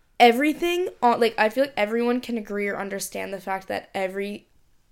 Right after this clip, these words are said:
item, person, thing, whatever it is on Earth emits a frequency or operates on a frequency or has, like, some sort of frequency going through it. And then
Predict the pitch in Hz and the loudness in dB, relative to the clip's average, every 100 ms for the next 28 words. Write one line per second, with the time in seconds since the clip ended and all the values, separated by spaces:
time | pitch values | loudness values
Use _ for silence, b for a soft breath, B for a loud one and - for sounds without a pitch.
0 | - - 208 196 190 190 202 196 190 185 | -6 0 2 0 -4 -6 -8 -6 -6 -8
1 | - 185 190 196 196 190 208 208 196 - | -4 -2 -2 -4 -4 -4 -4 -4 -6 -8
2 | 196 175 180 233 - b b b b _ | -8 -8 -8 -8 -10 b b b b _
3 | 233 214 190 - - - b b b _ | -2 0 0 -2 -8 -8 b b b _
4 | _ _ _ _ - 214 214 359 370 233 | _ _ _ _ -4 -2 0 0 0 -4
5 | 208 - - 214 185 208 220 220 - 214 | -8 -10 -6 0 2 2 0 -2 -2 -4
6 | 208 202 214 202 196 202 190 196 190 196 | -4 -4 -6 -6 -6 -4 -4 -6 -6 -6
7 | 196 196 196 202 202 196 196 196 196 196 | -6 -8 -8 -8 -8 -8 -10 -10 -10 -10
8 | 190 226 _ _ _ _ _ _ _ _ | -10 -12 _ _ _ _ _ _ _ _
9 | - - 220 208 208 - - 196 185 208 | -8 -2 0 0 -6 -12 -12 -6 -2 2
10 | 294 - B B B B _ - 254 254 | 2 0 B B B B _ 2 4 6
11 | 247 240 226 | 4 4 0